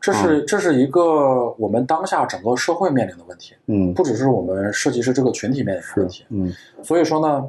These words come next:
Speaker 1: 所以说呢，你，你，你目前你，你再推演未来五到十年的一个情况，
Speaker 3: 嗯。
Speaker 1: 你不改变现状，就是越走越窄，
Speaker 3: 嗯。
Speaker 1: 越走越窄，越走越窄。
Speaker 3: 对，是。
Speaker 1: 你改变就会越走越宽，越走越宽，越走越宽。
Speaker 3: 是。
Speaker 1: 你去，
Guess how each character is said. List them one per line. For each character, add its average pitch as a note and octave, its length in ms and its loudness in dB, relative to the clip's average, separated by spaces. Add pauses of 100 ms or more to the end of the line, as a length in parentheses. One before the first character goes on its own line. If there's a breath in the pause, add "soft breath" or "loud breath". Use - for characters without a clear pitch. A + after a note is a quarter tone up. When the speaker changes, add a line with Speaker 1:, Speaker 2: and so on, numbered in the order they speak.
(200)
Speaker 1:
所 - 180 0
以 E3+ 60 4
说 D#3 160 2
呢， C#3 240 0
你， A2+ 400 2
你， A#2 160 2
你 A2+ 320 0
目 A3 180 4
前 C3 380 2
你， A#2+ 140 -2
你 A#2 160 0
再 F3+ 180 0
推 - 180 0
演 B2 200 2
未 D3 100 4
来 C#3+ 140 2
五 A#2 100 0
到 A#2+ 100 2
十 A#2+ 160 -2
年 A2 160 0
的 A2+ 60 -2
一 A2+ 80 2
个 A2 80 2
情 G2 160 -6
况， G2+ 180 0 (180)
Speaker 3:
嗯。 G2 220 0
Speaker 1:
你 A2 120 2
不 D#3 100 0
改 A2+ 160 -2
变 A#2+ 260 0 (340)
现 C3 260 0
状， A#2+ 260 0 (120)
就 B2 120 2
是 G#2+ 240 2
越 E3 160 4
走 A#2 160 0
越 G#2+ 140 2
窄， G2 160 -4
Speaker 3:
嗯。 G2+ 60 0
Speaker 1:
越 A#2 40 2
走 G#2 140 -2
越 F2 80 -6
窄， F2 160 -10
越 G2 80 -2
走 F2+ 160 -10
越 D2+ 60 -20
窄。 - 100 -20 (160)
Speaker 3:
对， F#2 280 2
是。 - 140 -8
Speaker 1:
你 C#3+ 80 2
改 G#2+ 180 0
变 C3 220 2
就 A#2+ 120 -2
会 A#2+ 120 4
越 D#3 140 4
走 A2+ 180 -2
越 G2+ 100 0
宽， G#2+ 200 -4
越 B2+ 80 2
走 F#2+ 140 -6
越 F2+ 40 -14
宽， G2+ 160 -8
越 G#2 60 -2
走 F#2+ 180 0
越 F2 60 -16
宽。 - 180 -14 (200)
Speaker 3:
是。 - 240 -2
Speaker 1:
你 A2 80 0
去， A#2+ 600 2